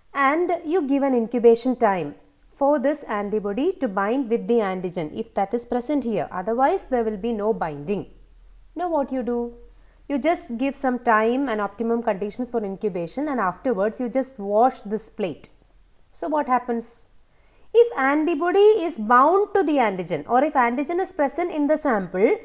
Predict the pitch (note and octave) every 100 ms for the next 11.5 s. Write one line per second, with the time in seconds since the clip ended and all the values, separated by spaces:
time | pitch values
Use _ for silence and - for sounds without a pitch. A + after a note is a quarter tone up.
0 | - - B3+ A#3+ A#3 B3 A#3 B3 C4 A3+
1 | - B3 F#3+ F#3+ G#3 A#3+ C#4+ D4+ - -
2 | _ - _ _ _ _ _ _ C4+ C4+
3 | D#4 B3 A3 A#3+ A#3+ C4 D4 C4+ A3+ G#3+
4 | G#3+ A#4+ C#4 D4 D4 C#4+ B3 B3 A#3+ A#3
5 | A#3+ - F#3 G#3 F3+ D#3 G3+ - A3 B3+
6 | A#3+ G#3 G3 F#3 F#3 G#3+ A3 F#3+ G3 E3
7 | D3+ D3 D#3 C3+ - - _ _ - _
8 | _ - - - E4+ G#4+ A4 G4 F4+ F#4+
9 | F#4 C#4 C4+ D#4 F#4+ A#4 A#4 - - -
10 | A3+ B3 D4 C#4+ C#4+ B3 E3+ A3+ B3+ C#4+
11 | C#4+ A3 F#3+ F#3+ D3